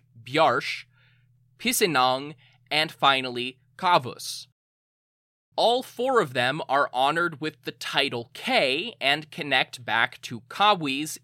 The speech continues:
in the Fravardin Yasht, a hymn which seeks blessings from a whole array of ancient heroes.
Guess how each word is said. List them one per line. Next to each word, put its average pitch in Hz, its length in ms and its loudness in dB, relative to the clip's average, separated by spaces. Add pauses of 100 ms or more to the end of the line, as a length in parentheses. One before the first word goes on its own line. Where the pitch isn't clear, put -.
in 143 220 -6
the 135 180 -6
Fravardin 139 840 -2
Yasht, - 640 -2 (120)
a 120 220 -2
hymn 165 420 -4
which 135 400 -6
seeks - 320 -8
blessings 139 680 -4
from 131 220 -6
a 127 60 0
whole 127 440 -4
array 117 360 -4
of 113 200 -10
ancient 107 380 -10
heroes. - 680 -4